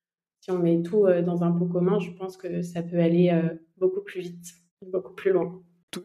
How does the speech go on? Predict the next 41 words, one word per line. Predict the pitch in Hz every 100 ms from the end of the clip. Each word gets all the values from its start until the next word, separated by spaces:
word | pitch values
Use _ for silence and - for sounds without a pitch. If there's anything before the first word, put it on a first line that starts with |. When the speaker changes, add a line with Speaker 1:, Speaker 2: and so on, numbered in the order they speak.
| -
Speaker 2:
tout | 135
à | 143
l'heure, | 156 156
alors | 117 107
vous | 107
avez, | 113 117 113
euh, | 104
vous | 98 110
avez | 104
déjà | 107 117
un | 110
peu | 120
parlé | 117 110 104
de, | 101 101
de, | 107
de | 110 113
Mika | 117 104 135 127
et |
on | 104
imagine | 104 104 101 117
que, | 107 98
que | -
vos | 101
clients | 95 110 104
actuels | 95 117 110
vous, | 98 98 98
vont | 98
vous | 104 104
solliciter | - 101 - - 120 113
sur, | - 110 98
euh, | 92
voilà, | 107 101
comment | - 101 101
appréhender | - 98 98
cette, | 98 101 -
euh, | 95 95 - - - -
réglementation | - 104 104 101 104 - 113 117 113
et, |
et | 98 107 104
s'y | - -
conformer. | 113 - 110 127 156